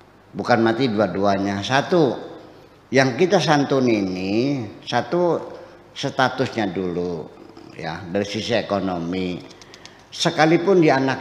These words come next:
yatim, tapi bapaknya punya pabrik mobil. Ya, nggak perlu disantuni <laughs> dong itu mah.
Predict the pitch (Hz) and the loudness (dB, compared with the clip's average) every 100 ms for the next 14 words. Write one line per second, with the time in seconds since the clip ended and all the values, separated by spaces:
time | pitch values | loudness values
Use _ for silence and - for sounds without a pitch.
0 | 123 113 101 - 76 78 95 101 104 - | 0 0 -2 -6 -8 -6 -8 -10 -16 -20
1 | - - 117 117 190 156 135 113 113 147 | -14 -2 0 2 4 4 4 2 2 0
2 | 151 156 160 165 147 170 190 214 170 135 | 0 0 2 2 2 0 2 2 2 4
3 | 151 147 135 - - 135 127 127 110 104 | 4 2 -6 -14 -16 -16 -14 -16 -16 -18
4 | - - - - - - - 151 147 151 | -20 -20 -20 -20 -20 -4 4 6 6 4
5 | 160 156 175 180 262 226 262 240 185 175 | 4 4 4 4 4 4 4 4 6 4
6 | 170 165 170 | 4 4 6